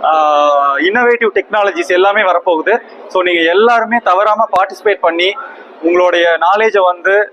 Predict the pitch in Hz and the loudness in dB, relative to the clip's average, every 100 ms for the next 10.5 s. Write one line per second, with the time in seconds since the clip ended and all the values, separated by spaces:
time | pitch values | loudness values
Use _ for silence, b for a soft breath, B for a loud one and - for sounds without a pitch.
0 | - 156 151 147 165 208 208 180 175 175 | -2 0 2 0 0 0 0 -2 -2 0
1 | 180 - - - 151 156 226 233 185 139 | -2 -4 -20 -8 -4 0 0 0 0 0
2 | 156 220 214 185 175 180 190 165 160 156 | 0 -2 -2 -2 0 0 -2 -2 -2 -2
3 | 147 185 247 214 190 175 180 175 190 190 | -2 -2 -2 0 0 0 0 0 0 0
4 | 185 180 165 160 156 147 254 - B B | 0 -2 -4 0 0 0 -2 -8 B B
5 | B - - 233 240 247 247 208 220 226 | B -6 -2 -2 0 2 2 0 0 0
6 | 196 175 - 220 247 233 226 190 196 208 | 0 -2 -4 -2 0 0 0 0 -2 -4
7 | 190 214 226 190 175 175 165 202 - B | -4 -4 -2 0 0 0 2 0 -2 B
8 | B - 202 247 240 220 196 196 190 - | B -6 -2 0 0 0 0 -2 -4 -12
9 | - - - 202 247 254 240 202 185 - | -20 -20 -4 0 2 2 2 2 -2 -2
10 | 220 233 220 196 190 | -2 0 2 0 -2